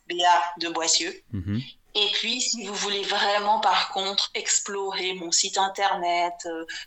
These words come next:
Speaker 1: euh, les différentes façons de travailler avec moi, c'est do with B A point F R. Plus précisément, H T T P S deux points slash slash W W W point do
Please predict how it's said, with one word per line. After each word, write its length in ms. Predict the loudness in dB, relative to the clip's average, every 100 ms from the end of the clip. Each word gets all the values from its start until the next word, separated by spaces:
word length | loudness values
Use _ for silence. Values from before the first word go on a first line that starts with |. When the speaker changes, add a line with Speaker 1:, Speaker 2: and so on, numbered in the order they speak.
| -8
Speaker 1:
euh, 160 | -8
les 180 | -6 -6
différentes 460 | -4 0 0 0 0
façons 340 | 2 2 2
de 60 | 2
travailler 500 | 4 6 4 2 2
avec 280 | 2 0 -6
moi, 280 | 0 4 4 2 -14 _
c'est 500 | -2 0 -2 -4 -6 _ _ _ _ _ _ _ _ _ _ _
do 340 | 4 4 0 -2
with 360 | 0 2 0 0
B 180 | 0 4
A 260 | 6 6 2 _ _ _
point 240 | 6 6 6
F 220 | 0 0 0
R. 260 | 0 -2 _ -10
Plus 140 | -4
précisément, 720 | -2 0 0 0 0 4 4 0 0
H 220 | 8 10
T 120 | 10 8
T 200 | 0 0
P 140 | 0
S 300 | 0 2 2
deux 120 | 0 -4
points 280 | -2 -2 -2
slash 540 | -8 -2 4 8 8 6
slash 540 | -2 2 6 10 10 10 0 _ -6
W 320 | 0 4 6
W 20 | 4 4 4
W 180 | 4 2
point 300 | 4 4 2 _
do 280 | 4 4 4